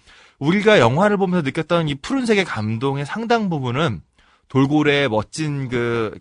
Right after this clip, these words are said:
뭐, 물속에서 유영하는 것도 있고 다 있지만, 그 모든 장면에 푸른색을 정말 공감되게 만들어주는, 내가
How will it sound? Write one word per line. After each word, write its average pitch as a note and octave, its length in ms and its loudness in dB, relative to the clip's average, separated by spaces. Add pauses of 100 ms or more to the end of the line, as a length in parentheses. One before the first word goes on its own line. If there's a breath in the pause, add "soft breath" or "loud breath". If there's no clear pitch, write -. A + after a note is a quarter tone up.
(180)
뭐, G#2 200 -8
물속에서 A2+ 580 -2
유영하는 C3+ 540 0
것도 C3 220 -4
있고 D3 120 -8
다 - 200 -6
있지만, D3+ 520 -2 (800)
그 - 180 -2
모든 G3 640 0
장면에 A2 800 -4 (380)
푸른색을 A#3 640 -2
정말 A#2 280 0
공감되게 E3 720 0
만들어주는, G#2+ 540 -2
내가 A2+ 260 2